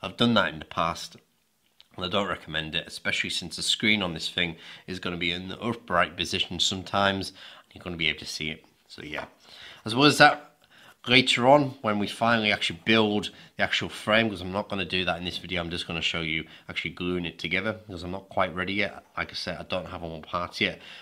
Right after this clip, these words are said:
but you're gonna need a miter box. A miter box is basically just a, a miter cut, basically, and we're gonna need forty-five degree angles to actually cut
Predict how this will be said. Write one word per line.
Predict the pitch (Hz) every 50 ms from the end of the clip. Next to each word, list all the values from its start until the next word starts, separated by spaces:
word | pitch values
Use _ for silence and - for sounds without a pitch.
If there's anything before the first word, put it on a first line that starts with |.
| - _ -
but | 98 - - - -
you're | 73 95 101 98
gonna | - 110 117 120 110
need | 101 98 95 95 85
a | 82 87
miter | 90 90 87 87 95 104 104 - 123
box. | 117 135 139 139 - - - - - - _ - 120
A | 104
miter | 95 87 87 92 104 110 98
box | 98 98 95 90 - - -
is | 90 87 85
basically | 85 - 90 90 87 - - 82 85 82 80 80 - - - - - - _ _
just | - - - -
a, | - 82 - _ _ _ _ _ _ _ _ _ _ _ -
a | 85 85 82 _ _ _ -
miter | - 85 82 92 85 71
cut, | - - - 85 - - - - _ -
basically, | 85 76 - - - - - - 78
and | 71 71 76
we're | 80 80
gonna | 80 92 90 85
need | 82 82 82 -
forty-five | - - 87 80 78 - - 82 80 78
degree | - 73 - 82 80 78
angles | 78 80 78 78 78 76 73 - - - - - - - - - - - _
to | - 82
actually | 82 - - - -
cut | - - - - - -